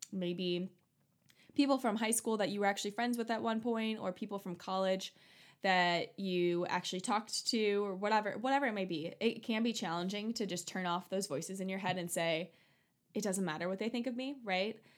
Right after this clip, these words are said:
And I think that's okay to recognize, like, it's, it's tough. It is tough to turn off those voices and pretend that nothing matters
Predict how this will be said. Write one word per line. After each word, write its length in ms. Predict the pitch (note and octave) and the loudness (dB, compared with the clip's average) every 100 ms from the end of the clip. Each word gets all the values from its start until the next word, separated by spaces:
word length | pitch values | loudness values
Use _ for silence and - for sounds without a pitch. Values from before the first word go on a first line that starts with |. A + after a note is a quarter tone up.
| - - | -20 -10
And 120 | - B3+ | 0 2
I 60 | |
think 140 | D4+ D#4+ | 4 4
that's 160 | D#4+ | 4
okay 640 | C#4 A3 G3 F3+ A#3 D4+ - _ _ _ _ - | 4 4 4 4 4 0 -4 _ _ _ _ 0
to 100 | A#3+ | 2
recognize, 680 | F#3+ F#3 A3+ A#3+ A#3+ B3+ A#3 | 4 2 0 2 2 0 0
like, 380 | F3+ E3+ - - _ - | 0 0 -4 -20 _ -4
it's, 240 | G3+ - - - | -2 -2 -6 -2
it's 280 | G#3 G3+ - - | -4 -2 -12 -2
tough. 420 | C4 B3 C#3 - - _ A3+ | 4 4 4 -4 -20 _ 0
It 120 | A3 | 4
is 200 | A#3 - | 2 2
tough 240 | A#3+ G#3 | -2 -2
to 80 | C4 | -4
turn 240 | - G3 | -4 -2
off 180 | E3+ F#3 | -2 -2
those 200 | F#3+ F#3+ | -4 -4
voices 500 | D3 E3 E3+ F3 F3+ - | -2 -4 -4 -6 -6 -6
and 240 | F3 E3+ E3+ | -4 -4 -6
pretend 360 | F#3+ F3+ F3 | -8 -4 -4
that 120 | F3+ | -2
nothing 320 | E3 D#3+ G3 F3+ | -4 -4 -4 -4
matters 500 | - D#3+ E3+ F#3 | -4 -2 -2 -4